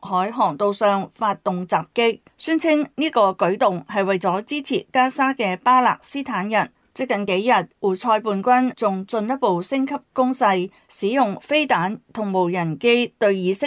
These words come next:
列進行攻擊。胡塞叛軍表示，空襲已造成薩那機場兩人死亡，十一人受傷。荷台達港附近就有一人死亡，三人失蹤。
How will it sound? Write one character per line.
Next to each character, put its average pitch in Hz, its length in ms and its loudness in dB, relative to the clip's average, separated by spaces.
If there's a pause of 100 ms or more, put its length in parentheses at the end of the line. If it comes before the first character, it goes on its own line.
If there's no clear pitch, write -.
列 196 260 -2
進 190 260 -2
行 208 240 -6
攻 214 240 0
擊。 214 260 0 (480)
胡 208 140 -2
塞 240 240 2
叛 220 180 -2
軍 269 220 2
表 196 180 0
示， 190 360 0 (260)
空 320 240 0
襲 220 300 0
已 202 120 -6
造 202 200 -2
成 202 280 -6
薩 - 300 -4
那 185 240 -2
機 277 180 -4
場 254 340 -4
兩 190 220 0
人 202 160 -4
死 180 280 -4
亡， 214 260 0 (160)
十 - 220 -4
一 269 80 -2
人 240 200 0
受 175 240 -4
傷。 208 440 2 (220)
荷 214 200 -4
台 208 340 0
達 190 180 -2
港 190 340 0
附 214 160 -8
近 202 320 0
就 196 180 0
有 196 160 -2
一 240 40 -4
人 254 280 -2
死 - 140 -4 (160)
亡， 208 280 2
三 277 240 -2
人 254 200 2
失 220 160 -2
蹤。 214 420 2